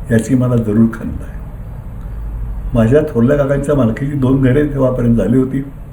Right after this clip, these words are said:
शनिवार पेठेतच, जोशी वाड्यासमोर घर नंबर तेवीस व पंचवीस शनिवार पेठ.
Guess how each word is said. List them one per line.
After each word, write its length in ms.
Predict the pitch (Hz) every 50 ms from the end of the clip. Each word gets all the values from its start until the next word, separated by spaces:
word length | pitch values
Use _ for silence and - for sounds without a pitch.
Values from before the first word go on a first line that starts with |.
| - - - - - - - - - - - -
शनिवार 260 | 143 160 190 202 185
पेठेतच, 520 | 143 117 98 - - - - 131 - - - - - - - - - - - - - - - - - 127
जोशी 280 | 123 123 113 - - 151
वाड्यासमोर 500 | 143 135 127 127 135 131 - 131 131 131
घर 220 | 123 120 117 117
नंबर 300 | 117 123 120 117 120 117
तेवीस 480 | 110 - - 117 113 117 139 156 156 - 117
व 100 | 120 131
पंचवीस 520 | - - 226 208 - 135 143 143 - -
शनिवार 280 | - 107 - 87 80 73
पेठ. 200 | 73 - -